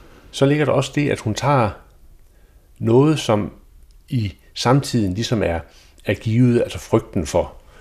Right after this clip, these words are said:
eksistensen og så videre, og så, så vender hun det om, så skaber hun nogle nye billeder, hun skaber nogle nye måder at se ind i tilværelsen på. Altså selve det, at man ved at, at vende sproget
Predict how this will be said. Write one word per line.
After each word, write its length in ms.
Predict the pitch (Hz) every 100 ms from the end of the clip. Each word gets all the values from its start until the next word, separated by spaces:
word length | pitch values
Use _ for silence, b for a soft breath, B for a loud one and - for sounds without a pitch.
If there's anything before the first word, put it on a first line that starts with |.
| b b
eksistensen 680 | 113 - 101 - 123 73 -
og 60 | 85
så 80 | 82
videre, 120 | -
og 120 | 104
så, 220 | - 151 - - - - - -
så 200 | - 139
vender 280 | 151 170
hun 140 | 160 139
det 80 | 110
om, 180 | 123 -
så 100 | -
skaber 380 | - 143 139
hun 100 | 113
nogle 140 | 117 117
nye 180 | 120 143
billeder, 360 | 113 110 139 117
hun 120 | 107
skaber 280 | - 135 117
nogle 160 | 104
nye 240 | 110 131 143
måder 320 | 120 123 139
at 80 | 95
se 360 | - - 170 - B B B B B
ind 140 | 131 123 -
i 80 |
tilværelsen 600 | 107 - 123 117 92 -
på. 160 | - 107
Altså 240 | 104 110 107 B B B B B
selve 360 | - 135 156 156
det, 300 | - 139 -
at 180 | 113 110
man 260 | 104 98
ved 260 | 127 151 131 -
at, 280 | 107 98 - b b b b b b b b - -
at 260 | 110 98 98
vende 260 | 123 151
sproget 640 | - - - 135 120 92